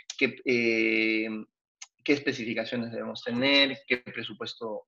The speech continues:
qué presu-, cuánto nos va a costar, etcétera. Entonces, una vez que teníamos, eh, el diseño y la documentación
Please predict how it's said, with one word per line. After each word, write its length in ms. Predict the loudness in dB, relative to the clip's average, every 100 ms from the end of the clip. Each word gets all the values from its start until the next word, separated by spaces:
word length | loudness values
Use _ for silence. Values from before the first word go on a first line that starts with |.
| _
qué 100 | -8
presu-, 280 | -6 -8 4
cuánto 280 | 6 6 2
nos 100 | 0
va 100 | -8
a 80 |
costar, 380 | -8 4 6 6
etcétera. 420 | 4 -4 -16 -20 -20 _ -20 -18 -18
Entonces, 240 | -8 0 2
una 120 | 6
vez 140 | 6
que 100 | 4
teníamos, 800 | 2 2 2 2 4 2 0 -6 -18 -20 _ _ _ _ _ _ _ _ _
eh, 360 | 2 4 4 2
el 140 | 2
diseño 300 | 2 0 0
y 20 | 4
la 80 |
documentación 720 | 4 4 0 -2 0 0 0